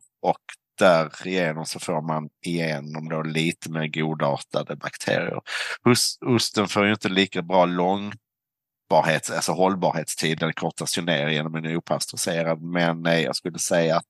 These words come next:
där är, just när det kommer till brieostarna så en opastöriserad är ju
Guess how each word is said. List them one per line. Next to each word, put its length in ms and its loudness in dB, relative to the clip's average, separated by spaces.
där 160 2
är, 680 2
just 180 4
när 100 6
det 60 2
kommer 180 -2
till 100 0
brieostarna 720 2
så 320 2
en 260 0
opastöriserad 800 0
är 60 0
ju 260 -2